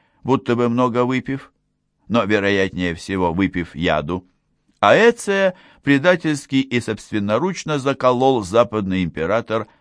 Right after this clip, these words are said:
Валентиан третий, не отыскавший другого средства, чтобы избавиться от ума и опеки этого замечательного человека.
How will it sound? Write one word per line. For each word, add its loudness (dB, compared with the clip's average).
Валентиан 0
третий, -2
не 2
отыскавший 0
другого -2
средства, -4
чтобы -2
избавиться -2
от -4
ума 0
и -4
опеки -4
этого 0
замечательного -2
человека. -8